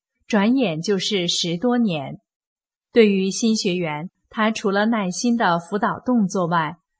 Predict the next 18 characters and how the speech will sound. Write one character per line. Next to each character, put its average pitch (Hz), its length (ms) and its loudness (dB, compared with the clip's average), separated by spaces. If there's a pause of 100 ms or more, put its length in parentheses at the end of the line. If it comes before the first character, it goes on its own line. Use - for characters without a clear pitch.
更 226 240 4
注 254 220 -2
重 196 240 -2
的 170 240 0
是 190 340 0
提 196 280 -6
醒 185 260 -2
他 185 200 -6
们 170 240 -2
修 240 280 -2
心 240 400 -2
重 233 260 -2
德。 147 440 -6 (440)
她 196 140 -6
说 180 420 -4 (180)
，“新 240 280 4
学 190 220 0
员， 170 380 -4